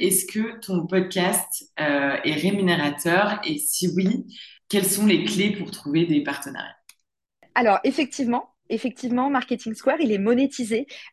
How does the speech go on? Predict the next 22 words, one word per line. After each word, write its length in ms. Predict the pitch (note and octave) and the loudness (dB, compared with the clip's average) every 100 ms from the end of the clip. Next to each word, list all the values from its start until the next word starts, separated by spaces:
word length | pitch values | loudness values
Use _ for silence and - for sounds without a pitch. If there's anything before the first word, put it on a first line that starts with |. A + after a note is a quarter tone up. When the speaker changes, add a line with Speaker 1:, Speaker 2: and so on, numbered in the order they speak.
| G3 | 4
Speaker 2:
euh, 220 | F#3 F3+ | 4 4
depuis 340 | F#3 A3 C#4 | 0 -4 -8
son 340 | D#4+ - G#3+ G3+ | -10 -6 -6 -2
troisième 380 | - F4+ D4+ | 0 2 4
mois 160 | C#4 C#4 | 4 4
d'existence. 600 | A#3+ F#3+ G#3 - A#3+ - | 2 0 -2 0 0 -2
J'ai 140 | G3 | -4
commencé 480 | G#3 A#3 A3+ A3+ C4 | 2 2 2 0 2
à 100 | A3+ | 4
faire 200 | G3+ A3 | 4 2
de 80 | G3 | 4
la, 380 | F#3 E3+ D#3 D#3 | 4 6 4 2
la 120 | E3+ | -2
sponsor 560 | E3 - G#3 - B3+ A#3+ | -4 -2 -2 4 6 8
en 160 | F3+ | 8
décembre, 580 | E3 B3+ - D#4 B3 G3+ | 6 2 4 0 4 2
janvier, 420 | F#3+ B3 - G#3 C#4 | 4 0 0 2 2
à 100 | G3+ | 2
vendre 400 | F#3 G#3+ G3 F#3+ | 0 -2 0 0
mon 100 | F3 | 0
premier 280 | F3 A3 G#3+ | -2 0 2
package. 460 | B3 G#3 G#3 B3 | 2 0 -2 -4